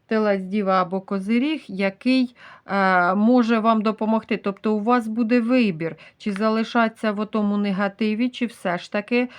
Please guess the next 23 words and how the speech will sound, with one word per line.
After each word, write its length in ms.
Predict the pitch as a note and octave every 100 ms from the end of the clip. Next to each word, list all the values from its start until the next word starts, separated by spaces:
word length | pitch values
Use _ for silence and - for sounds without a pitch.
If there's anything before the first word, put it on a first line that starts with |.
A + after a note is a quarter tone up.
| - -
е, 480 | G3+ G3 F#3+ F#3 F#3
співпрацювати 1120 | - A3+ G#3 - G#3 G3 A3 G3 G3 F#3+ G#3+
з 80 | G3
оцією 640 | G3 - F#3 F#3+ F#3+ F#3
людиною. 680 | F3+ E3 E3 D#3+ F3 A3 B3+ - _ _
І 80 | A3
по 140 | G3
верховній 640 | A3 B3 A#3+ C4 A#3+ A#3+ A#3+
жриці 520 | A3+ D4 D4+ - A#3
у 140 | G#3
вас 440 | G#3 A3+ C4 - - _ _ _ _ _ _ _ _ _ _ _ _
інтуїція 1120 | - C#4 C4 C4 A#3 G3+ F#3+ - A3+ A#3 B3 B3 - _ _ _
розвинута 880 | G#3+ A#3 B3 A3 A#3 A#3 A3+ A3+ A#3+
буде, 500 | A3 A3 A#3 A3 A#3 A#3 - -
і 60 |
ви 180 | G#3 C4+
інтуїтивно 760 | C4 B3 C4+ C4 - C4 G#3+ A3
зробіть 420 | G#3+ G#3 F#3+ F#3+
вибір. 420 | F#3+ F#3+ D#3+ F3
Дивіться, 360 | F#3 G#3 G3+ G#3+
дві 180 | A3+ C4+
двійки 420 | A#3 A3 - F3+
випали. 500 | E3+ D#3+ E3 -